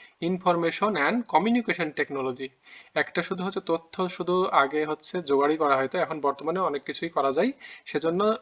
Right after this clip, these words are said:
ইনফরমেশন তো থাকে, সাথে সেই ইনফরমেশন দিয়ে আমাদেরকে কমিউনিকেশন করতে পারি।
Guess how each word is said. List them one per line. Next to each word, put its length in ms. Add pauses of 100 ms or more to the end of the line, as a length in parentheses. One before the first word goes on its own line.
(100)
ইনফরমেশন 580
তো 100
থাকে, 380 (400)
সাথে 480
সেই 360
ইনফরমেশন 480
দিয়ে 180
আমাদেরকে 560 (420)
কমিউনিকেশন 840
করতে 260
পারি। 240